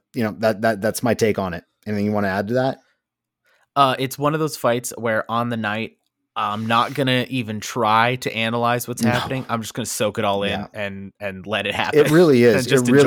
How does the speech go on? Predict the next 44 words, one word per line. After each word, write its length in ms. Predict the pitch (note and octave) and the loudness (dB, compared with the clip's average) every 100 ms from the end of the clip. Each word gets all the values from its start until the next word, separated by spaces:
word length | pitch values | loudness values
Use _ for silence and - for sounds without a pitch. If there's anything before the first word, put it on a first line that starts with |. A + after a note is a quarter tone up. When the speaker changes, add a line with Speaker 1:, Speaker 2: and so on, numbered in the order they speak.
| B2+ | 6
Speaker 2:
enjoy 20 | |
Speaker 1:
is 120 | A#2+ | 4
Speaker 2:
it. 20 | G2+ | 2
Speaker 1:
a 20 | |
fun 280 | - F#2 E2 | -4 -6 -8
fight. 340 | E2+ D2+ D2 | -12 -12 -10
It's, 220 | - A2+ F3+ | -4 -2 0
it's 160 | B2 | -2
a 60 | B2+ | -2
great 360 | G2+ A#2 A#2 | 2 4 2
fight. 280 | - G#2+ F#2 | 0 -2 -2
It's 220 | G2 G2 B2+ | -2 -4 2
not, 360 | A#2 A2 - _ _ _ _ _ - | 4 2 0 _ _ _ _ _ 0
neither 240 | C#3 C#3+ | 4 6
of 60 | B2 | 4
these 200 | G#2+ G2 | 2 0
guys 280 | A2+ G#2 F#2+ | 2 2 2
are 40 | |
gonna 120 | G#2 | 0
be 120 | F#2 E2+ | -2 -4
competing 420 | F2 - G2+ F#2+ | -8 -6 -4 -4
for 220 | - G2+ | -2 0
a, 200 | F#2 F2+ | 2 0
a 60 | F#2 | -6
belt 420 | D#2 F#2+ G2 - _ _ _ - | -4 -2 0 -2 _ _ _ -4
probably 400 | A2+ G2 G2+ G2 | -2 0 0 -2
ever. 440 | F#2+ G2+ A#2+ B2 _ _ | -4 0 -2 -4 _ _
This 200 | G2+ G2+ | -6 -4
is 200 | G#2+ F#2 - _ _ | -4 -6 -12 _ _
likely 340 | A2 G#2+ G#2+ G2 | -2 -2 -2 -8
the 240 | G#2+ G2+ | -8 -8
apex 320 | G2+ G2+ - | -6 -6 -4
of 80 | G2+ | -4
their 80 | F2+ | -4
career. 560 | - G2 F#2+ G2 A2+ _ _ _ _ _ _ | -6 -6 -2 -2 -2 _ _ _ _ _ _
Uh, 340 | G2+ G2 G2 F#2 F2+ | 0 2 2 0 2
that 180 | G#2 F#2+ | 2 2
Speaker 2:
Mm-hmm. 40 | |
Speaker 1:
being 240 | G2+ F#2+ | 0 -2
said, 540 | F#2 - G2 F#2 E2+ D#2 _ _ _ _ | -2 0 2 2 -2 -12 _ _ _ _
for 340 | - G#2 G2+ G2 | -2 -2 -2 -2
the, 220 | G2 F#2+ | -4 -4
the, 420 | F2 G2 F2+ F2+ E2+ | -2 -4 -4 -8 -10
the 320 | F#2+ F2 | -8 -8